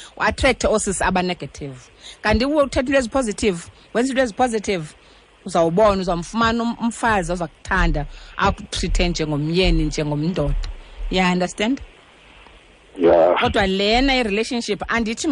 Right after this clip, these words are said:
Speaker 1: andithi myeke xa umthanda. Kodwa ndiyakuxelela bhuti wam, lena usisi akakuthandi.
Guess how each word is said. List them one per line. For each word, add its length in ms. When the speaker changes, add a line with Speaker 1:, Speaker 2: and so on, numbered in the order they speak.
Speaker 1:
andithi 340
myeke 380
xa 120
umthanda. 500
Kodwa 320
ndiyakuxelela 540
bhuti 200
wam, 140
lena 440
usisi 260
akakuthandi. 680